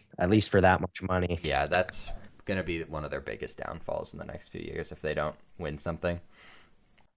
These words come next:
Speaker 1: Yeah. They had, they had Matthews and Kadri. I mean, you had your number one guy.
Speaker 2: Um, at second place, we have Leon Draisaitl.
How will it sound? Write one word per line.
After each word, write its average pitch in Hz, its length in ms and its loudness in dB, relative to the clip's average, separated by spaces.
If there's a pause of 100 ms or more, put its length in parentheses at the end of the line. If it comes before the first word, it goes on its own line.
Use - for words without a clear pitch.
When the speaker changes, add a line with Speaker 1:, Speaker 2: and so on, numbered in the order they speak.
Speaker 1:
Yeah. 87 260 8 (500)
They 104 120 8
had, 110 340 8
they 104 120 0
had 107 240 4
Matthews 87 760 -6 (240)
and 85 340 -8
Kadri. 82 540 -2
I 82 60 0
mean, 80 300 -4 (160)
you 90 120 -2
had 92 240 6
your 85 120 0
number 80 260 -2
one 78 160 -2
guy. 80 460 2 (580)
Speaker 2:
Um, 76 400 0 (220)
at - 100 -2
second 127 360 4
place, 104 360 4
we 95 80 2
have 82 80 2
Leon 92 460 2
Draisaitl. 82 720 0